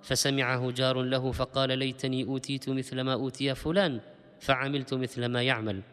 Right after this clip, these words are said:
ورجل آتاه الله مالا فهو يهلكه في الحق، يعني ينفقه في سبيل الله، فقال رجل: ليتني أوتيت مثل ما أوتي فلان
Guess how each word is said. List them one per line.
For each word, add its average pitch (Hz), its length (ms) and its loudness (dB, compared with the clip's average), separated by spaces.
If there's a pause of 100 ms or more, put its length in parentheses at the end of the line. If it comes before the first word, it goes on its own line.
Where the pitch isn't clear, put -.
(320)
ورجل 156 460 2
آتاه 139 340 0
الله 139 300 2
مالا 139 280 2
فهو 135 320 0
يهلكه 160 560 2
في 160 120 0
الحق، - 420 2 (460)
يعني 135 220 4
ينفقه 143 440 2
في 127 140 -2
سبيل 117 320 0
الله، 107 260 0
فقال 127 360 -2
رجل: 127 420 0 (340)
ليتني 139 520 2
أوتيت 135 460 -2
مثل 135 360 -2
ما 120 160 0
أوتي 131 420 -2
فلان 131 420 0